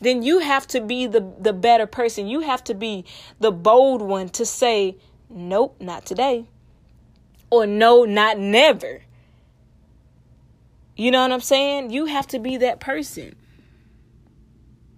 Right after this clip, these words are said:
To not be afraid, to not allow people to drag you down this path that God never intended for you to go down. You have to be the one to say, "Okay, let me evaluate this, this, this thing.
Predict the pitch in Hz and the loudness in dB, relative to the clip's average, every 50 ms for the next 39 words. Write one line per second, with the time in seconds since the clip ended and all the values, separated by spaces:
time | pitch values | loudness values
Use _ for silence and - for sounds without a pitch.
0 | _ - - - 240 226 226 240 262 240 - 214 233 214 196 196 - - 190 185 | _ -12 -6 -4 -2 -2 -2 -2 -4 -4 -4 -4 -4 -4 -4 -6 -8 -10 -10 -10
1 | 175 170 160 156 - - - - 214 214 233 254 233 226 226 226 220 214 208 202 | -10 -10 -12 -14 -16 -14 -10 -6 -4 -4 -2 -2 -2 -4 -4 -4 -4 -4 -4 -6
2 | - 247 226 - 196 - - 175 165 165 190 190 202 220 233 233 202 196 202 196 | -8 -12 -10 -10 -12 -12 -10 -12 -10 -8 -8 -6 -6 -4 -6 -6 -6 -8 -8 -8
3 | 175 196 196 202 202 190 185 185 - - - - 240 247 269 269 226 196 185 180 | -8 -8 -8 -6 -6 -6 -8 -8 -12 -14 -14 -8 -4 -2 -2 -2 -2 -4 -6 -8
4 | 180 - - _ _ _ _ _ _ - 214 220 202 196 220 214 214 208 208 208 | -12 -16 -20 _ _ _ _ _ _ -12 -10 -8 -6 -4 -4 -4 -4 -6 -6 -6
5 | 214 220 208 - - 220 208 - - 220 208 202 196 208 208 - 202 190 175 180 | -8 -8 -10 -12 -14 -14 -14 -12 -12 -10 -8 -8 -8 -10 -10 -10 -10 -10 -8 -10
6 | 185 180 - 196 170 - 160 165 170 165 - 208 226 254 254 240 190 160 113 78 | -12 -12 -12 -14 -12 -12 -12 -12 -12 -10 -10 -10 -10 -10 -10 -10 -10 -12 -14 -18
7 | 64 _ _ _ _ _ _ _ _ _ _ _ _ _ _ _ _ _ _ _ | -20 _ _ _ _ _ _ _ _ _ _ _ _ _ _ _ _ _ _ _
8 | _ _ _ _ _ _ _ _ _ _ _ _ _ _ - 185 220 285 294 294 | _ _ _ _ _ _ _ _ _ _ _ _ _ _ -8 -4 -4 -2 -2 -2
9 | 277 269 - 247 214 208 233 226 196 220 208 190 196 208 214 202 190 185 190 - | -4 -6 -6 -8 -8 -6 -6 -6 -6 -6 -8 -6 -6 -6 -6 -6 -8 -8 -10 -10
10 | 202 190 - - 202 196 190 185 170 175 196 - - 214 190 180 190 196 220 240 | -12 -12 -10 -8 -8 -8 -8 -8 -10 -12 -12 -10 -10 -8 -8 -6 -6 -6 -6 -6
11 | 247 226 220 180 165 190 196 214 226 233 220 202 190 175 180 170 170 170 170 - | -6 -6 -8 -8 -6 -8 -6 -4 -4 -4 -4 -4 -6 -6 -8 -8 -8 -10 -12 -14
12 | _ - 185 196 202 190 - - - - - 196 190 190 - - 190 196 196 - | _ -10 -8 -8 -8 -8 -10 -12 -12 -8 -6 -6 -6 -8 -10 -8 -8 -8 -8 -8
13 | - - 208 233 240 220 190 170 165 165 175 196 | -12 -10 -8 -8 -6 -6 -8 -8 -10 -14 -16 -18